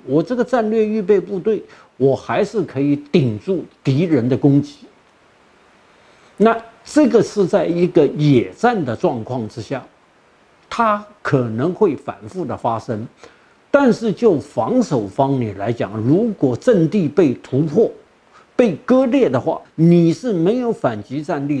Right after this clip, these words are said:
当你没有反击战力的时候，这个时候最高指挥官就必须要动用所谓的战略预备部-，兵力，投入到战场，成为一个打击部队。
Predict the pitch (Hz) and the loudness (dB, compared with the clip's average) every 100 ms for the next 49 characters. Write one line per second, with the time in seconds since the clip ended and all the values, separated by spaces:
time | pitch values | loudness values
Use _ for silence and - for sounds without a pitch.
0 | - 247 254 226 151 220 262 240 151 123 | -4 -4 0 0 2 0 0 0 0 -2
1 | 113 151 160 196 170 190 139 127 131 127 | -4 -8 -2 -2 0 -2 -2 -4 -4 -2
2 | 147 - - _ _ _ _ - 302 220 | -2 -4 -12 _ _ _ _ 0 2 2
3 | - 120 101 139 - _ _ - - 277 | 0 -4 -8 -8 -8 _ _ -6 0 2
4 | 151 156 165 170 - 107 113 135 135 156 | 2 0 0 -2 -6 -8 -2 0 0 -2
5 | 156 170 135 - 247 220 - 160 160 147 | -2 -2 -2 -2 -2 -2 -2 -4 0 0
6 | 107 - - 156 127 143 120 95 - - | -2 -4 0 2 2 2 0 -4 -16 -2
7 | 135 90 98 156 147 110 - 165 131 139 | -2 -2 -2 -2 -2 -4 -2 0 0 0
8 | 147 147 143 117 180 - - _ _ 160 | 0 0 -2 0 0 0 -8 _ _ 4
9 | 170 202 - _ _ _ _ _ _ - | 4 0 -6 _ _ _ _ _ _ -2
10 | 139 202 254 277 233 - 151 - _ _ | 2 4 2 0 0 0 -4 -8 _ _
11 | _ - 220 135 - 90 - _ _ - | _ -2 0 0 -4 -12 -20 _ _ -8
12 | 165 202 214 151 170 175 160 147 - - | -2 0 2 0 0 -2 -2 -4 -6 -4
13 | 120 101 92 - 123 170 180 170 143 165 | -2 -4 -10 -10 -6 -6 -2 -2 2 0
14 | 123 | -2